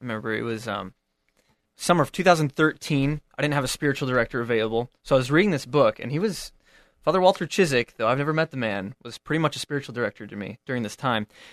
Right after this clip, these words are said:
And I remember reading that part in Lubyanka, thinking how terrible it would be to speak to no one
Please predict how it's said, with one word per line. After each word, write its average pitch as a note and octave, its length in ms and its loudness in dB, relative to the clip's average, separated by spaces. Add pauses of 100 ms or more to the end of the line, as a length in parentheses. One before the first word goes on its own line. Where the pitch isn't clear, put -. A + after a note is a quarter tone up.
(120)
And C#3+ 80 0
I - 20 4
remember G#3 280 6
reading E3 280 4
that B2+ 160 2
part A2 180 0
in A#2 80 -4
Lubyanka, G2+ 600 -4 (540)
thinking C3 440 -4 (1120)
how A#2 220 -6
terrible - 600 -2 (100)
it A2+ 60 -10
would E2 180 -12
be C2 300 -16
to - 100 -12
speak - 300 -10
to - 100 -8
no C#3 300 2
one C#3 360 -4